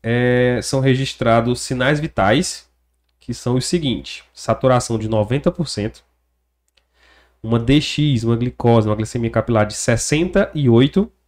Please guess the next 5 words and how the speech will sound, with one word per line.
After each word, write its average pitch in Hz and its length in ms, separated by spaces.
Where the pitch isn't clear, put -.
uma 117 120
frequência 127 460
respiratória 120 600
de 147 100
vinte, 180 600